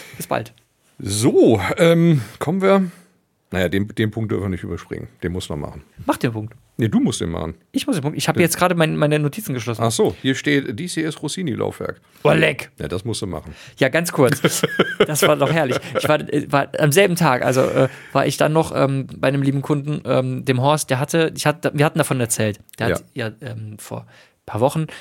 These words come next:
Speaker 1: äh, einen Rossini-Streamer gekauft von D C S. Das ist ein, das ist die Mittelklasse bei D C S,
Speaker 2: Mhm.
Speaker 1: aber es ist ein sehr hochwertiges Gerät, liegt so bei dreiunddreißigtausend Euro, fünfunddreißigtausend Euro. Und dazu eine externe Glock,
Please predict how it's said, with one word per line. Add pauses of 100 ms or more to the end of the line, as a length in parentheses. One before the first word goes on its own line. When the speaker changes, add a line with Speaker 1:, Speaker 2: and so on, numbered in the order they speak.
(140)
Speaker 1:
äh,
einen
Rossini-Streamer
gekauft
von
D
C
S. (380)
Das
ist
ein, (100)
das
ist
die
Mittelklasse
bei
D
C
S,
Speaker 2:
Mhm.
Speaker 1:
aber
es
ist
ein
sehr (260)
hochwertiges
Gerät,
liegt
so
bei (600)
dreiunddreißigtausend
Euro,
fünfunddreißigtausend
Euro. (380)
Und
dazu
eine (240)
externe
Glock,